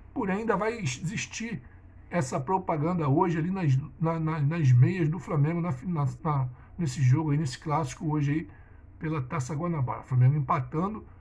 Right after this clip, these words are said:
se sabe é campeão, e a meia vai tá estampada lá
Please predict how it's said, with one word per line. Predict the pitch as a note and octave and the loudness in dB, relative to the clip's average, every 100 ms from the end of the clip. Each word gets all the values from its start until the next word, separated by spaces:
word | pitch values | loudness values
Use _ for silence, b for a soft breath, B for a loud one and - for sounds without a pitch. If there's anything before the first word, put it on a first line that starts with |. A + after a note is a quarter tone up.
| B | B
se | - D#3+ | -10 -10
sabe | - E3+ F3 | -6 -6 -4
é | |
campeão, | C3+ F3+ F3+ F#3+ F#3 G3+ - - | -4 -4 -2 0 0 -2 -12 -8
e | G3 | -4
a | |
meia | D#3+ E3 D#3+ | -2 -2 -2
vai | C#3+ | -4
tá | B2+ | -4
estampada | C#3 - - F#3 B2+ D#3+ D3+ | -6 -6 -8 -4 -2 -2 0
lá | B2+ B2+ | 2 2